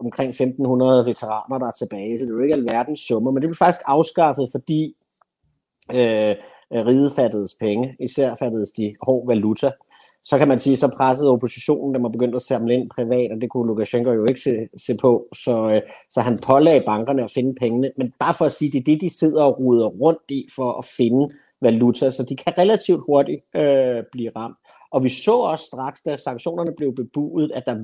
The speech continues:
var en konsekvens. De belarusiske statsobligationer faldt i, øh, i, i værdi, så, øh, så, så, så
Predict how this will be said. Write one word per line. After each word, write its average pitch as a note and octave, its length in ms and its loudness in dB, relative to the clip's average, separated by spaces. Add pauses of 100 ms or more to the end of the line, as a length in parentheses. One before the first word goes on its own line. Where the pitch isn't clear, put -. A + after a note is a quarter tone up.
var D3 160 2
en A3 120 4
konsekvens. A#2+ 720 -4 (300)
De B2+ 80 -10
belarusiske C#3+ 640 4
statsobligationer C#3 1400 -2 (100)
faldt C#3 280 2
i, C3+ 300 -2
øh, G#2+ 360 0
i, A2 260 -4
i A#2 120 0
værdi, D3+ 340 0 (300)
så, B2+ 380 2
øh, G#2+ 260 -4
så, A#2+ 200 -6
så, - 160 -10 (100)
så C3 80 -8